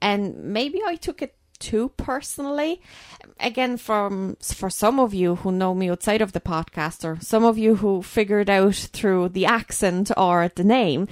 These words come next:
I have been very young myself when I, when I moved to Ireland. So obviously I'll be latching onto movies <laughs> like that straight away. So with that in mind, and kind of bringing it back to this movie,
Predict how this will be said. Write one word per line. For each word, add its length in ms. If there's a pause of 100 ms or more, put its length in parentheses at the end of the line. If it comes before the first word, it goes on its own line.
(480)
I 100
have 180
been 120
very 280
young 280
myself 560
when 200
I, 200
when 460
I 100
moved 300
to 100
Ireland. 380
So 280 (400)
obviously 600
I'll 100
be 120
latching 460
onto 240
movies 400
<laughs> 0
like 260
that 300
straight 420
away. 420 (560)
So 360
with 260
that 320
in 140
mind, 540 (100)
and 160
kind 240
of 320
bringing 320
it 160
back 280
to 100
this 280
movie, 560